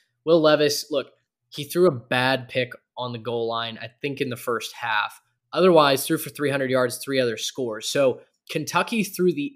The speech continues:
air looked very good. And that's something that Florida didn't face, I think, in the same manner that they're going to face this week against Kentucky. Plus, if you do get that running game going, Florida's defense is the worst thing in this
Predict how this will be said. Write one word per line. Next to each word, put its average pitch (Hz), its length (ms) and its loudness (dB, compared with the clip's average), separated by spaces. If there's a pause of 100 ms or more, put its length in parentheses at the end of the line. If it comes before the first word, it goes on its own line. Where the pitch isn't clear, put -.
air 120 520 0 (360)
looked 139 220 -6
very 131 340 2
good. 120 220 0
And 123 180 -4
that's 147 300 0
something 156 380 -2
that 127 300 0 (360)
Florida 151 560 4
didn't 143 420 -4
face, 143 800 -2
I 135 100 -8
think, 131 220 -8
in 131 80 -6
the 127 80 -6
same 123 380 -6
manner 131 380 -6
that 139 120 -6
they're 131 140 -4
going 123 220 -6
to 117 80 -10
face 120 320 -6
this 143 240 -8
week 127 180 -6
against 117 320 -14
Kentucky. 120 720 -4 (320)
Plus, 202 360 0
if 156 240 -6
you 147 120 -4
do 139 280 -2
get 190 200 2
that 123 200 -2
running 135 320 -2
game 156 260 2
going, 156 400 2
Florida's 170 460 0
defense 139 480 -4
is 123 100 -14
the 123 120 -10
worst 123 440 -4
thing 117 300 -6
in 120 200 -12
this - 440 -10